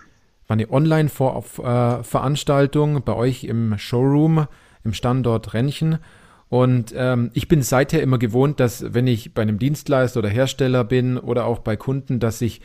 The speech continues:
äh, immer nur einfarbige Bauteile sehe.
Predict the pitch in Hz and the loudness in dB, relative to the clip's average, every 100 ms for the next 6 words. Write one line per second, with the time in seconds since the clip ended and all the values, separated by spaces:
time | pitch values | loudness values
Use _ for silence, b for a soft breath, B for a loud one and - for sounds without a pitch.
0 | b b b b b 110 113 110 104 - | b b b b b -4 -2 -2 -4 -2
1 | 131 131 131 123 - 131 131 113 104 110 | 0 2 2 2 2 -2 0 0 0 0
2 | 110 104 107 107 95 90 - 92 | -2 -2 -2 -4 -6 -6 -8 -12